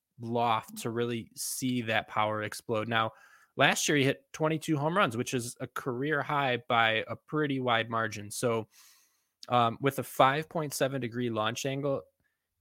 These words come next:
there's just, even if he hits the ball super hard, there's no way he's gonna hit twenty-two again. I just, I don't see it. So maybe that's it, but he's a very good high floor play. Um, I think Yandy Diaz is a good call out.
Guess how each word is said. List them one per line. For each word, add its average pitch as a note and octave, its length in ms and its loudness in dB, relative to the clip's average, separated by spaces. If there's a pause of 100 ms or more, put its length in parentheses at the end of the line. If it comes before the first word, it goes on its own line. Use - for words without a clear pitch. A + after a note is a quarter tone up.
(120)
there's C3 220 -6
just, - 260 -6 (600)
even G3 260 0
if F3 140 0
he E3 80 -2
hits D#3 260 -2
the D#3+ 80 0
ball C3 160 2
super - 280 -2
hard, A2+ 160 0
there's B2+ 180 -4
no C#3+ 100 4
way B2+ 140 2
he's A#2 160 -6
gonna A2 160 -4
hit A#2 140 -6
twenty-two G2+ 440 -8
again. G2+ 320 -12
I B2 80 2
just, A#2 240 -6
I A#2+ 80 2
don't A2+ 280 -4
see - 180 -6
it. G2 140 -10
So C3+ 140 4
maybe G#3+ 260 8
that's B2 280 4
it, A2+ 120 0
but B2 200 2 (540)
he's A#3 180 -2
a E3 60 -2
very C3+ 320 6
good A#2+ 140 0
high A#2 200 2
floor A#2+ 300 0
play. G#2 400 -6 (160)
Um, G#2+ 200 0
I A2+ 60 0
think B2+ 200 -4
Yandy A2+ 280 0
Diaz A#2+ 220 -4
is - 60 -10
a G2+ 60 -8
good G#2 180 -8
call A#2+ 240 0
out. G#2+ 240 -2